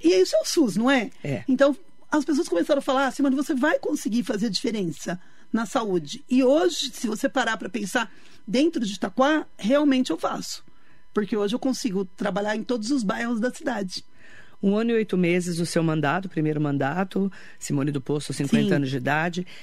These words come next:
Speaker 2: Você acredita que nesse um ano e oito meses você já fez diferença na vida dessas pessoas?
Speaker 1: Já,
Speaker 2: Como
Speaker 1: já.
Speaker 2: que você avalia isso?
Speaker 1: Ó,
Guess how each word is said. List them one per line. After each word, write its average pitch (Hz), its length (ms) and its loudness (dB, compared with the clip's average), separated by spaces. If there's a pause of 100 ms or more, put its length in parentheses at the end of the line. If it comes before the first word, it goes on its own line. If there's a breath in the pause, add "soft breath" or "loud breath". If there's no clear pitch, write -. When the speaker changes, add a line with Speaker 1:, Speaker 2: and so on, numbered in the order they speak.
(320 loud breath)
Speaker 2:
Você 160 220 0
acredita 180 440 0
que 196 140 -2
nesse 185 400 2
um 196 100 2
ano 233 120 0
e - 20 2
oito 214 180 -2
meses 190 240 0
você 175 220 -2
já 185 140 0
fez 214 240 -2
diferença 170 480 -2
na 147 60 -2
vida 147 180 -2
dessas 151 280 -6
pessoas? 190 380 0
Speaker 1:
Já, 180 240 2 (300 loud breath)
Speaker 2:
Como 185 300 6
Speaker 1:
já. 151 80 0
Speaker 2:
que - 120 -4
você 151 220 0
avalia 151 400 2
isso? 104 260 -6
Speaker 1:
Ó, 175 160 -2